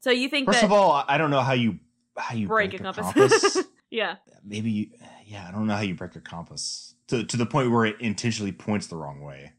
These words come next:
Speaker 1: But so regardless, Locke gave him the compass, and he says he doesn't need it anymore, but presumably there was at least a short amount of time where he was using it, right? So
Speaker 2: Sure, yeah,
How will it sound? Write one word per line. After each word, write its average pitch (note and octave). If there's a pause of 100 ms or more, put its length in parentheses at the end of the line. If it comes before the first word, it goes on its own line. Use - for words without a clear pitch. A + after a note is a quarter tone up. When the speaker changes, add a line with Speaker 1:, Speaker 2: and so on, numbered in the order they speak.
Speaker 1:
But A#3
so B3
regardless, A#3 (160)
Locke A3+
gave A#3+
him G3 (120)
the G#3
compass, A3 (100)
and A#3
he A#3+
says C4
he B3+
doesn't A#3
need A3
it G#3
anymore, G3+
but F#3
presumably G#3+ (280)
there G#3
was G#3
at G#3+
least A#3+
a G3
short A3
amount G3+
of F3
time F#3
where E3+
he F3
was E3+
using E3+
it, -
right? E3+ (180)
So -
Speaker 2:
Sure, G3
yeah, G#2+